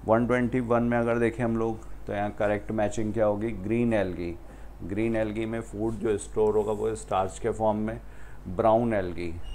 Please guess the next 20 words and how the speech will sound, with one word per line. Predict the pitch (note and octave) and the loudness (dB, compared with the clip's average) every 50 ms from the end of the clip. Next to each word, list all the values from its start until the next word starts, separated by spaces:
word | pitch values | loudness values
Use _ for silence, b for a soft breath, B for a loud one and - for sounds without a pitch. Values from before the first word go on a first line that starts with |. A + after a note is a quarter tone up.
| - - - | -6 -2 -2
ब्राउन | F2+ E2+ F2 G2+ G2+ G#2 A#2 A#2 A#2 | -2 -2 2 2 2 2 2 2 2
एल्गी | A2+ A2+ A2 A2+ G#2+ A#2 A#2 | 0 0 0 -2 -2 -2 -2
में | A2+ A2 A#2 A#2 | -2 -2 -2 -2
ये | A2+ A2 A#2 B2+ C#3 C#3+ C3+ B B B B B - - | -2 -2 -2 -2 -4 -4 -8 B B B B B -10 -4
mannitol | G2 G2+ G2+ G#2 G#2 G2+ F#2+ G#2+ G#2 G#2+ G#2+ | 0 2 2 2 0 0 0 2 2 2 2
and | G#2+ G#2+ A2 A#2 B2+ A#2+ - - - - - F#2 F#2+ | 2 0 0 -2 -4 -6 -8 -12 -14 -12 -8 -2 0
laminarin | G2 F#2+ G2 G2 G2 G2 G2+ G2+ G2+ G#2 G#2 G#2 | 2 2 2 0 4 6 6 6 6 6 4 4
के | A2 A2 | 4 0
फॉर्म | G#2+ - A2 G#2 G#2 G#2 | -2 0 0 0 0 0
में। | G2+ G#2 A2 A2+ - - B B B B B B B B - G2 | -2 -2 -2 0 4 6 B B B B B B B B 2 0
रेड | G2 G2+ G#2+ A2+ A#2 A#2 A2+ | 2 4 6 6 6 8 6
एल्गी, | G#2+ G2+ F#2 E2+ E2 F2 E2+ E2+ - - - - | 4 4 4 0 -2 -4 -4 -6 -6 -10 -10 -8
रेड | F#2+ F#2+ G#2 G#2 G#2 | -2 2 2 4 4
एल्गी | G#2 G#2 G2+ G2+ F#2 G#2 G#2 | 2 2 0 0 -2 -2 -2
में | G#2+ G#2+ G#2+ | -2 -2 -2
Floridian | G#2+ - G#2+ G2+ G2+ G2 G2 F#2+ F#2 G2+ G#2+ G#2+ A2 G#2+ | -2 -2 0 0 2 2 0 0 0 0 0 0 0 -2
स्टार्च | G#2 - - - A2+ G#2+ G#2+ A2 G#2+ - | -2 -4 -6 -2 0 2 2 2 0 -4
के | - B2+ | -6 -6
फॉर्म | A2 - A#2 A2 G#2 G#2+ | -4 -2 -2 -2 0 -2
में। | G#2+ A2 A#2+ | -4 -6 -8